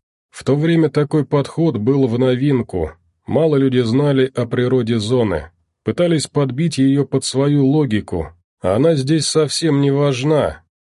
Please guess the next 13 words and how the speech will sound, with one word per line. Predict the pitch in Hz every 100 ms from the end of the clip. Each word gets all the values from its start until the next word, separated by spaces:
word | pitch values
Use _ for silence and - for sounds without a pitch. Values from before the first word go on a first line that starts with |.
| _ _
В | -
первую | 156 151 151 147
очередь | 151 160 131 98 -
ты | - 131
задаешь | 139 147 156 135
вопрос | 139 147 156 160 -
своему | 127 139 147 147
подсознанию, | - 135 - 147 131 156 131 101 85 76 _ _ _
которое | - 113 147 143 135
уже | - 135 139
считало | 135 - 135 139 156 139
все | 110 - 135
знаки. | 117 135 101 - 87